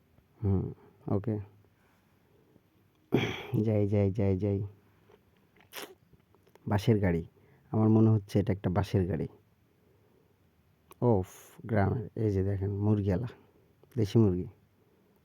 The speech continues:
এটা ধান ক্ষেত। অনেক সুন্দর জায়গা, হ্যাঁ। মানে, রাস্তাটা আমার অনেক ভালো লাগে এমনিতেই। আমি এদিক দিয়ে সময় পাইলে যাই।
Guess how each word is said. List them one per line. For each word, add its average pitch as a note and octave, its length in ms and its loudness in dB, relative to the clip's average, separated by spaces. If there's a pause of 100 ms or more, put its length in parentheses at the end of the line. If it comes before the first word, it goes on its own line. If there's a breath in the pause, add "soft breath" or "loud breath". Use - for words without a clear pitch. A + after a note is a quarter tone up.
(140)
এটা G#2+ 100 -4
ধান G#2+ 240 4
ক্ষেত। G2 200 0 (2250 soft breath)
অনেক G#2+ 160 -4
সুন্দর A2 360 2
জায়গা, F#2+ 400 -2
হ্যাঁ। A2+ 280 0 (1040 soft breath)
মানে, C#3 140 2
রাস্তাটা C3 500 4
আমার B2 200 8
অনেক A2+ 260 6
ভালো G#2 280 4
লাগে F2 320 0 (100)
এমনিতেই। F#2+ 520 2 (1200 soft breath)
আমি A#2+ 160 2
এদিক A2 240 -2
দিয়ে G#2+ 140 2
সময় G#2+ 360 4
পাইলে G#2 340 4
যাই। F#2+ 400 0